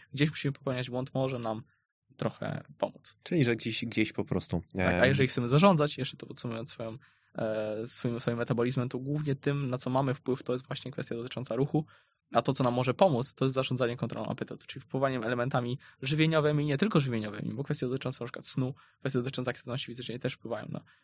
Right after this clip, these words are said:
Speaker 1: kontrolę apetytu, ale to myślę, że w ogóle jest temat na osobny odcinek. Natomiast wpływanie na te dwa elementy, kontrola apetytu i, e, ruch, to są te elementy, którymi możemy najbardziej zarządzać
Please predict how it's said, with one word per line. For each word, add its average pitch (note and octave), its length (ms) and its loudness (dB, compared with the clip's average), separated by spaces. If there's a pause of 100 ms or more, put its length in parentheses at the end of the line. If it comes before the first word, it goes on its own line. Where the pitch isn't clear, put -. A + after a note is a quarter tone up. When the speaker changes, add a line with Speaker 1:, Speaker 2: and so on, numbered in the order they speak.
(280)
Speaker 1:
kontrolę B2 320 2
apetytu, C3+ 340 2
ale B2+ 100 4
to B2+ 100 -6
myślę, B2 240 -2
że A#2+ 80 -6
w A#2+ 80 -10
ogóle A#2 140 0
jest A#2 100 -4 (640)
temat A2+ 260 2
na A2+ 60 -4
osobny A2 380 -4
odcinek. A2 420 -6
Natomiast C3 460 -2
wpływanie D#3 480 0
na D3 100 0
te C3+ 140 -2
dwa D3+ 480 2 (360)
elementy, C3+ 500 4
kontrola D3 380 2
apetytu D3 480 -2 (600)
i, B2 360 2
e, A2+ 360 2
ruch, D3+ 320 2 (200)
to C3+ 100 -8
są C3+ 180 -2
te D3 300 4
elementy, C3+ 300 0
którymi B2+ 220 0
możemy B2+ 260 -2
najbardziej C#3 680 4 (320)
zarządzać D3 680 2